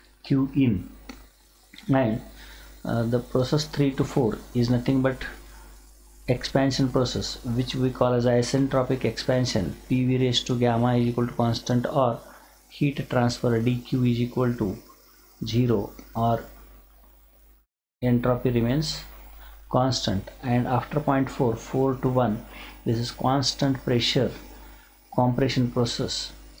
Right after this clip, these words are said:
during which heat is re-, rejected to the surrounding. So it is compression process. Generally in the compression process heat is produced and that heat is rejected to the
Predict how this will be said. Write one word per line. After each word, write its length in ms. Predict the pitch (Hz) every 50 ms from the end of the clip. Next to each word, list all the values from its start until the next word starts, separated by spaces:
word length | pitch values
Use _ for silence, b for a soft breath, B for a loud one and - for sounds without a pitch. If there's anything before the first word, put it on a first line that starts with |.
| B B B B B _ _ -
during 280 | 123 127 127 131 131 131
which 240 | 131 131 127 - -
heat 420 | - - - - 151 147 147 -
is 160 | 143 127 123
re-, 260 | 120 117 113 113 107 - - - -
rejected 680 | 147 123 123 120 120 127 123 - - - 110 92 92 - - - -
to 100 | 120 117
the 120 | 120 120
surrounding. 580 | - - 127 117 117 113 101 92 82 67 - -
So 200 | - - - 123
it 160 | 123 123 123 131
is 380 | 127 120 120 - - - - - - b b b b b b b b -
compression 500 | - 127 120 123 127 139 139 - - 135
process. 380 | 127 - 127 120 - 131 123 123
Generally 460 | 123 123 123 120 127 127 135 135 135
in 80 | 127 127
the 60 | 127
compression 520 | 123 - 123 120 120 135 123 - 139 127 120
process 540 | - 123 110 - - 107 98 - - - -
heat 360 | - - - 131 131 131 -
is 160 | 151 147 123
produced 440 | - 127 123 123 120 113 107 110 123
and 200 | 123 120 120 117
that 180 | 127 123 120 -
heat 220 | - 123 117 -
is 200 | 127 143 151 - - B B B B B B B B B B B B B _ - - - _ _ _ _ _ _ _ -
rejected 640 | 143 135 120 120 117 123 123 120 - 120 113 -
to 100 | - 110
the 160 | 113 151 180